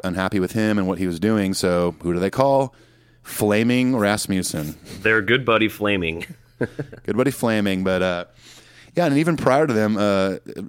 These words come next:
Speaker 1: starting to work again with, with Fleming, um,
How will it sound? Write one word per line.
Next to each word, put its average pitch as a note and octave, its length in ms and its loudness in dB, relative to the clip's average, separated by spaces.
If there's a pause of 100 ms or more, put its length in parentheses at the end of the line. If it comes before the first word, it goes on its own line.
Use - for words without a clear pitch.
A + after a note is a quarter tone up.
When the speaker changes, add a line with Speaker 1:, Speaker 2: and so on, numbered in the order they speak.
(160)
Speaker 1:
starting G#2 380 0
to F#2+ 160 0
work G2 300 0
again G2 200 0
with, - 240 -6
with G2 180 -4
Fleming, G#2 580 0
um, F2 460 0